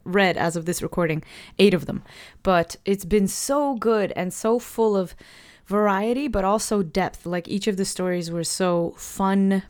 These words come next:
but also, like, a really good characterization of Batman. There was one that didn't even have Batman in it. There, w-,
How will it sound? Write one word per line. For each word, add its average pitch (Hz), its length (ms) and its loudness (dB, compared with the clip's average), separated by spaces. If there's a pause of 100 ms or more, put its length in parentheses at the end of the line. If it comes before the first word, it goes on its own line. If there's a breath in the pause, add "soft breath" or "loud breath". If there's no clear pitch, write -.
(120)
but 180 180 -2
also, 170 460 -2
like, 170 340 -4
a 180 80 -2
really 175 320 0
good 175 200 -2
characterization 160 920 -2
of 151 100 -8
Batman. 175 480 -2 (320 loud breath)
There 208 140 2
was 202 120 0
one 196 220 2
that 196 140 2
didn't 190 160 -2
even 175 140 -2
have 175 200 -2
Batman 165 380 -2
in 185 160 0
it. 175 140 -4
There, 160 100 0
w-, 151 180 -4